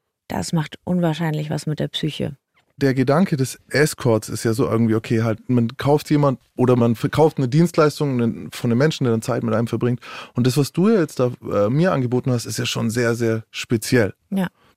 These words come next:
Speaker 1: Es gibt Fetischagenturen, aber jetzt nicht so verbreitet, dass man das auch wirklich weiß, dass es diese Möglichkeiten gibt.
Speaker 2: Mhm.
Speaker 1: Deswegen ziehe ich das gleich, ähm, deutschlandweit auf und will das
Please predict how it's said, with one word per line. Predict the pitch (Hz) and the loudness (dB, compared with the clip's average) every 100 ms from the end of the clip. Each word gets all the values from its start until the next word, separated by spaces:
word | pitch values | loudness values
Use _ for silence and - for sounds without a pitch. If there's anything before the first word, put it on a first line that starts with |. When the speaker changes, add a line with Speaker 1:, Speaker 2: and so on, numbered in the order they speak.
| - | -6
Speaker 1:
Es | 208 - | -4 0
gibt | 262 - - - - | -2 -2 -10 -14 -8
Fetischagenturen, | - 240 254 - 226 226 220 - 233 233 220 220 - _ - | -2 0 0 -2 -2 0 -2 -2 0 2 2 -2 -6 _ -6
aber | 202 214 214 180 208 | -2 0 0 2 2
jetzt | 202 202 190 - - - - | 4 0 -2 -6 -8 -8 -2
nicht | 202 208 - | 0 0 -2
so | 180 180 220 | -4 2 2
verbreitet, | 214 214 180 185 185 196 196 | 2 0 0 2 2 0 -2
dass | 185 170 | -6 -4
man | 185 180 | -2 -2
das | 180 202 | -2 -2
auch | 175 160 | -4 0
wirklich | 190 175 160 160 | 0 0 -4 -2
weiß, | 156 156 160 156 | 0 2 2 0
dass | 156 147 | -4 -6
es | - | -4
diese | 151 139 | -4 -2
Möglichkeiten | 147 - 147 - 139 139 | -2 -4 -8 -4 -4 -4
gibt. | 85 - - 110 | -6 -8 -8 -6
Speaker 2:
Mhm. | 120 123 - - - - _ _ - | -6 -8 -12 -20 -20 -20 _ _ -12
Speaker 1:
Deswegen | 180 165 - 165 156 | -10 -6 -2 0 0
ziehe | 170 | -2
ich | 147 | -2
das | 151 | -6
gleich, | 165 143 143 - | -2 0 -2 -6
ähm, | 170 160 | -8 -6
deutschlandweit | 160 160 175 165 165 165 | -2 0 0 0 2 2
auf | 165 170 | 2 2
und | 170 160 | 0 0
will | 151 | 0
das | 147 | -2